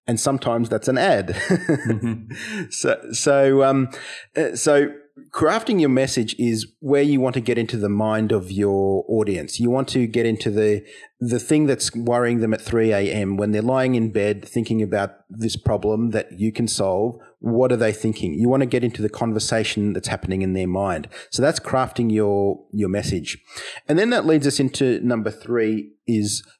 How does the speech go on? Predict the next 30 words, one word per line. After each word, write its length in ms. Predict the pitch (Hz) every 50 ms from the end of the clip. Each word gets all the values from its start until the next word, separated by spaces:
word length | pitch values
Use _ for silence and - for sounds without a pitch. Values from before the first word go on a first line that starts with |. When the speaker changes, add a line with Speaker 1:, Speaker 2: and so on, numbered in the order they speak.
| _ _ _
Speaker 1:
probably 320 | - 156 151 156 156 143 123
the 80 | 113
most 260 | 107 110 104 - - -
expensive 500 | - - - 101 101 - - 113 - -
part 200 | 110 104 104 104
of 80 | 95
your 100 | 101 104
marketing, 520 | 98 98 98 107 104 - 127 143 180 - -
and 120 | - 117 120
that's 280 | 120 117 - - -
reaching 340 | 117 120 123 120 - 120 113
your 80 | 104 101
prospects 560 | - - 104 98 - - - 104 95 - -
with 140 | 95 - -
advertising 720 | - 104 82 90 95 - - 85 87 87 80 90 87 85 85
media. 420 | 87 90 87 87 82 69 - -
So 460 | - - - 120 110 101 101 98 92 - - - - - - - _ - _ _
that's 320 | 117 123 143 139 - -
basically 560 | - 110 131 123 120 - 127 117 - - 113 107
bridging 560 | 104 95 117 117 113 101 107 110 104 107 104
your 400 | 104 101 101 98 95 95 90 -
target 420 | - - 120 139 147 151 156 -
market 520 | 123 120 120 123 123 - 139 123 - - -
with 160 | - 104 101 -
your 100 | 123 120
message, 720 | 110 107 101 - - 110 101 104 107 101 - - - _ _ -
and 200 | 110 101 101 110
that's 180 | 113 113 -
the 100 | - 107
bridge, 560 | 90 90 101 104 104 104 101 98 92 85 -